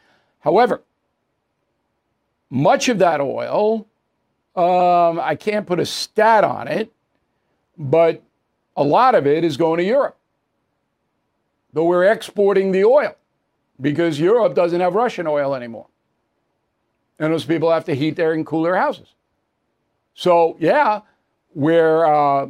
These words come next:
pumping more than ever before, but we're sending it abroad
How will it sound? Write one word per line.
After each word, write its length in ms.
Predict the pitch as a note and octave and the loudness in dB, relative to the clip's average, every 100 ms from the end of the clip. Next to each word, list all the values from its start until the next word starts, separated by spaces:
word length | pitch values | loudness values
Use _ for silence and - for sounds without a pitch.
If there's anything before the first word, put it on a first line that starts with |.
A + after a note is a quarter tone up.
| - - | -12 -6
pumping 440 | G3+ B3 A3 F3 | -2 0 0 0
more 200 | E3+ E3 | 0 0
than 140 | D3+ | 0
ever 200 | D3+ D3+ | 0 0
before, 680 | C#3 C#3 - C4 A3 F3+ C3 _ _ _ _ _ _ _ | -2 -4 -4 -2 0 0 -4 _ _ _ _ _ _ _
but 180 | E3 E3 | -2 0
we're 120 | E3+ | 0
sending 400 | D#3 E3 D#3 D3+ | -2 -2 0 0
it 140 | D3+ - | -2 -4
abroad 380 | D3 A#2 C3 - | -6 -2 -4 -4